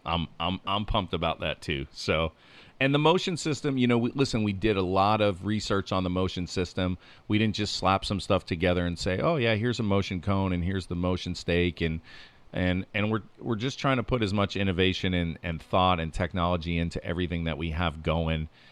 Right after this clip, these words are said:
And the thing that I'm, I'm probably the happiest about on the motion system is, yes, you get that side-to-side motion, but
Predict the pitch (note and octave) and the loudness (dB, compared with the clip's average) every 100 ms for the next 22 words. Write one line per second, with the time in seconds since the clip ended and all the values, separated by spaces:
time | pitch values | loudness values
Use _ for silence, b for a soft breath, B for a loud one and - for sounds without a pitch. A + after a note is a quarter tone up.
0 | b _ F#2 F#2+ F2+ F2 D#2+ _ _ _ | b _ 0 2 2 0 -4 _ _ _
1 | - G2 - A#2+ A#2 G#2+ G2 F#2+ - _ | -6 -4 0 0 2 2 2 2 -4 _
2 | - - F#2 - G#2 G#2 D#2+ F2 G#2+ G2+ | -12 -8 2 4 4 4 2 2 0 0
3 | F#2+ - F2 F2+ F2 E2+ E2+ E2 - G#2 | -4 -4 2 2 2 2 2 0 0 2
4 | G2+ - E2+ - E2+ - E2 E2 D#2 - | 2 2 -2 -2 -2 0 0 0 -2 -8
5 | - F#2 G2 G2 G2+ F2 E2 F2 - D#2 | -2 2 4 2 -2 0 2 0 2 -2
6 | - - F2+ F2 E2 - E2+ F2 D#2+ D#2 | -2 0 2 2 0 2 4 4 2 2
7 | D2+ D#2+ D#2 D2 E2 D#2+ | 2 -2 -2 2 4 4